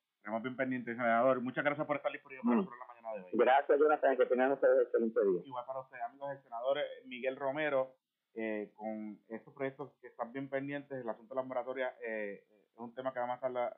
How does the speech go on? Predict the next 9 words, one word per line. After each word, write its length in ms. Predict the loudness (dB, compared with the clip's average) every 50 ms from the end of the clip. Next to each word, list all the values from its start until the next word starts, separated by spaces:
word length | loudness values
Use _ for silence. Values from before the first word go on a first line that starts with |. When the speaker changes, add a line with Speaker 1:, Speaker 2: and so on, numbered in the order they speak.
| _ -16
Speaker 1:
dándole 260 | -16 -16 -14 -12 -12 -12 -14 -14 _ _ _
bastante 300 | -10 -10 -10 -12 -16 _ _ _
seguimiento. 600 | -14 -14 -12 -10 -8 -8 -8 -10 -12 -18 -20 -20 _ _ _ _ _ _ _ _ _ _ -10
Eh, 300 | -6 -4 -4 -4 -6 -6 -6
son 100 | -4 -2
las 160 | -2 -2 -4
ocho 240 | -6 -10 -8 -8 -8
con 140 | -6 -6 -6
dieciséis, 680 | -6 -6 -8 -10 -8 -4 -2 0 0 0 -2 -4 -8